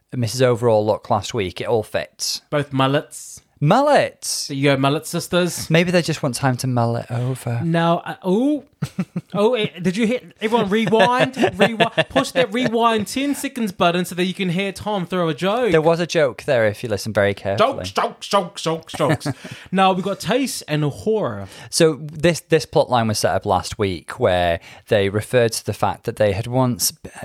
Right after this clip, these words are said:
Speaker 1: been intimate, perhaps. Um, and they really are pushing this storyline, kind of like, oh, Tace and Ahura, the sexual tension. Are they gonna be the next B-, Brangie?
Speaker 2: Yeah.
Speaker 1: Are they gonna be the next Jinx and Ivy? <laughs>
Speaker 2: I mean, I think they,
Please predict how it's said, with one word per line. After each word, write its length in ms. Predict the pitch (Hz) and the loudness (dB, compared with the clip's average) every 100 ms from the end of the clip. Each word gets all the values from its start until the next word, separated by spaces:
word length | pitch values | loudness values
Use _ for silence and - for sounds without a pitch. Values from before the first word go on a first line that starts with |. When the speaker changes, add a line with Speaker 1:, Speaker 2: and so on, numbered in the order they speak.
| 123 | -6
Speaker 1:
been 240 | 147 139 - | -2 -2 -2
intimate, 680 | 156 151 - - 151 - - | -4 -4 -4 -4 -4 -4 -8
perhaps. 720 | - - 147 73 - - - - - - - - - | -8 -4 -6 -6 -14 -10 -10 -10 -14 -12 -12 -8 2
Um, 260 | 123 120 127 | 4 4 2
and 120 | 151 | 4
they 80 | 180 | 4
really 360 | 185 220 156 | 4 2 4
are 200 | 113 101 | 4 4
pushing 440 | 101 143 123 120 104 | 2 0 2 0 0
this 200 | 95 - | 0 0
storyline, 880 | 120 101 95 85 82 80 85 92 - | 2 4 4 2 0 0 -4 -6 -4
kind 180 | 120 98 | 0 0
of 100 | - | 2
like, 160 | 92 - | 0 2
oh, 100 | 170 | 0
Tace 300 | - 151 - | 0 -2 0
and 120 | 139 | 0
Ahura, 200 | 147 135 | 0 -2
the 80 | 120 | -2
sexual 380 | - - - 139 | -2 -2 -4 -2
tension. 380 | 135 135 - | -2 -2 -4
Are 40 | 113 | -2
they 80 | 117 | 0
gonna 180 | 135 | 2
be 80 | 127 | 2
the 80 | 127 | 0
next 200 | 131 - - | -2 -6 -12
B-, 80 | - _ _ | -20 _ _
Brangie? 640 | 151 147 139 147 131 113 113 _ _ _ _ _ _ _ | 2 2 2 -2 0 -2 -2 _ _ _ _ _ _ _
Speaker 2:
Yeah. 300 | 190 196 202 | -6 -4 0
Speaker 1:
Are 40 | |
they 80 | - | 2
gonna 140 | 156 156 | 2 2
be 80 | 160 | 2
the 80 | |
next 260 | 165 131 - | 0 0 -2
Jinx 280 | 165 156 - | -2 -4 -2
and 80 | 151 | 0
Ivy? 640 | 151 160 - 147 175 - _ | 2 2 2 2 0 -4 _
<laughs> 140 | _ | _
Speaker 2:
I 80 | 170 | -6
mean, 300 | 185 190 208 - | -4 -4 -6 -2
I 100 | 175 | -2
think 240 | 254 269 | 0 0
they, 260 | 196 185 170 | 2 4 2